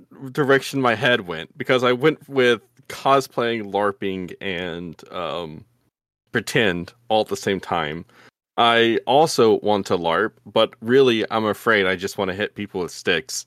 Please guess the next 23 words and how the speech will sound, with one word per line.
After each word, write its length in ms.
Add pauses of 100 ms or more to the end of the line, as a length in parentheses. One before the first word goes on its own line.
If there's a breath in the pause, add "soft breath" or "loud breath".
(540)
and 520 (140)
therefore, 640
I 140
don't 380 (160)
larp 400 (120)
all 160
the 120
time. 500 (120)
I 80
haven't 300
larped 280
in 60
a 100
very 260
long 280
time, 420
although 240
I 80
did 200
enjoy 420
it, 220
but 280 (640)
again, 500